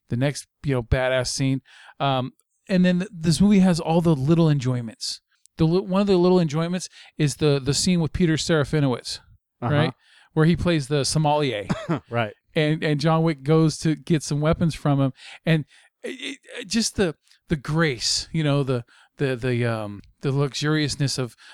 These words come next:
Speaker 1: of, uh, of the way that Serafinowicz's character, um, uh, loves his job, right?
Speaker 2: Mm-hmm.
Speaker 1: Like,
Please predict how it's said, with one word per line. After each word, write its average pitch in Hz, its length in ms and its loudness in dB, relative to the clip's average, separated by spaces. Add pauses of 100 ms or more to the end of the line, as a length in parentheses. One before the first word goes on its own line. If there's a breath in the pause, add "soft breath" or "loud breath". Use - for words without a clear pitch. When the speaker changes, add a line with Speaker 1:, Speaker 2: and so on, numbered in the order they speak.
(180 loud breath)
Speaker 1:
of, 131 280 0
uh, 110 340 0 (420 soft breath)
of 139 140 0
the 170 80 0
way 151 260 0
that 139 180 0
Serafinowicz's 143 840 -2
character, 139 640 -2
um, 113 340 -6 (320 loud breath)
uh, 120 280 -2
loves 143 320 0
his 139 180 -6
job, 117 420 -4
right? 117 320 -2
Speaker 2:
Mm-hmm. 120 260 -2
Speaker 1:
Like, - 140 -4